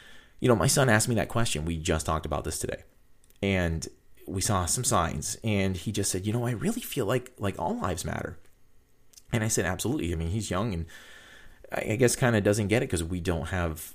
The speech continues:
uh, views that any life would be any less valuable or more valuable than another. You know, we value everybody the same. But I told him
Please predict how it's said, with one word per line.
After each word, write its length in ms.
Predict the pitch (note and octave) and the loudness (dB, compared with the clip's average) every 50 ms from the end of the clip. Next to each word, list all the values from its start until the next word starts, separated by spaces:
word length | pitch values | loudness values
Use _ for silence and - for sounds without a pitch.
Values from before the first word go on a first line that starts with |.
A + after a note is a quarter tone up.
| - - | -8 -4
uh, 240 | D#2 - G#1 G1+ | -4 -4 -4 -4
views 500 | G1+ - F2 F2 F2+ G2+ A#2 B2 G2 E2 | -6 -8 -6 -4 -2 -2 0 0 -2 -2
that 180 | D#2+ E2+ C#2+ - - | 0 -2 -2 0 -2
any 240 | F#2 F#2 F#2 F2 E2+ | -2 -2 -2 -2 -4
life 420 | D#2+ D#2+ E2+ F2 F2+ F2 - - | -2 -2 0 0 0 -2 -2 -4
would 140 | F#2 E2+ F2 | -4 -2 -2
be 180 | E2 D#2+ D#2+ | -2 -2 -2
any 200 | C2 F2 E2+ E2+ | -2 -2 -2 -2
less 200 | E2 E2 E2 D#2 | -2 -2 -2 -2
valuable 720 | - E2+ E2+ E2 E2+ F2+ F2+ F2+ F2+ F2 E2+ E2+ E2 E2 - | -2 0 0 2 2 2 2 2 2 2 0 0 -2 -6 -6
or 360 | F#2+ F#2 F2 E2+ E2 D#2+ D#2+ | -4 -2 0 0 0 -2 -2
more 200 | D#2+ F2 F2+ F#2 | -4 -4 -2 -2
valuable 440 | F2+ F2+ F2 E2+ F2 F2 E2+ E2+ E2 | 0 0 0 0 0 0 0 -2 -2
than 100 | E2+ D#2+ | -2 -2
another. 460 | D#2 D#2 D#2+ E2 F#2+ G#2+ G2+ D#2 - - | -2 0 0 0 0 0 0 -2 -2 -2
You 80 | D#2 | -2
know, 60 | E2 D#2+ | -2 -2
we 100 | E2 D#2 | -2 -4
value 480 | D2+ E2 E2 E2+ F2 F2+ F2+ F2 - - | -2 -2 -2 0 0 0 0 -2 -2 0
everybody 440 | F#2 G2+ G#2 A2+ G2+ F#2+ F2 E2+ | 0 0 0 0 0 0 0 0
the 100 | E2 F2 | 0 -2
same. 360 | E2 - - B2+ A#2 D#2 D#2 D#2 | -2 -2 -2 -4 -4 -4 -4 -4
But 100 | - E2 | -2 -2
I 80 | F#2+ | -2
told 340 | G#2 - - C4 D4+ - - | -4 -2 0 0 2 2 2
him 160 | - - - | 0 -2 -4